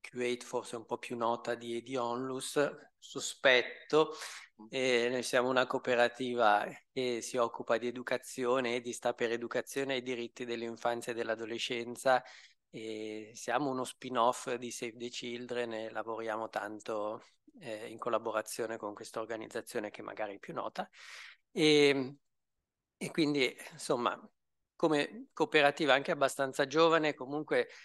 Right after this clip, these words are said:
abbiamo avuto una crescita piuttosto sostenuta e sicuramente, eh, pian piano, eh, durante nel percorso che abbiamo fatto in questi anni, con la crescita che abbiamo avuto, quello che, che è emerso a un certo punto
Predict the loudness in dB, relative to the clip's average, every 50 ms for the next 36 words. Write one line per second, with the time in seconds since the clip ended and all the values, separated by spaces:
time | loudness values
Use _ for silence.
0 | -20 _ _ _ -4 -2 0 0 0 0 -2 -2 -2 -4 -2 -2 -2 -2 -2 -4
1 | -4 -4 -4 -4 -4 -4 -4 -6 -4 -2 -2 -2 -2 -6 -6 -6 -6 -8 -6 -2
2 | -2 -2 0 0 -2 -4 2 6 8 8 8 6 4 -2 -12 -20 -20 _ -8 -6
3 | -4 -4 -4 -4 -6 -8 -8 -10 -12 -12 -14 -14 -14 -14 -12 -6 0 0 2 2
4 | 2 0 -2 -4 -4 -2 0 0 0 -2 -4 -14 -20 -20 -20 -20 -20 _ _ _
5 | -4 -2 -2 -2 -4 -6 _ _ 0 0 0 0 -2 0 6 8 8 10 10 8
6 | 8 6 6 6 6 4 2 -4 -10 -14 -18 _ -14 -8 -4 -2 0 0 -2 -2
7 | -4 -8 -12 -12 -8 -4 -2 0 2 4 4 4 4 2 -2 -12 -18 _ -14 -12
8 | -12 -12 -14 -16 _ _ _ _ _ -14 -14 -14 -8 -8 -10 -10 -4 -2 0 0
9 | 0 -2 -6 -6 -2 -2 -2 0 0 0 0 -2 2 4 4 4 4 0 -6 -8
10 | -6 -6 -6 -8 -8 -6 -2 0 0 0 0 -4 -8 -10 -12 -12 -14 -16 _ -20
11 | -20 -20 _ _ -6 -2 -2 -2 -2 -2 -2 0 0 0 0 -2 -8 -2 0 0
12 | 0 0 -2 -4 -2 0 0 0 2 2 0 -2 -2 -8 -12 -8 _ 0 0 0
13 | 0 -2 -12 -20 -20 -20 -20 _ _ _ 4 4 6 6 4 2 2 0 0 2
14 | 4 4 4 4 4 2 0 -2 -4 -6 -6 0 0 2 4 4 4 4 4 2
15 | 2 0 0 0 0 0 -2 -2 -2 0 -2 -4 -4 -4 -6 -4 -4 -6 -2 2
16 | 4 6 6 4 2 -2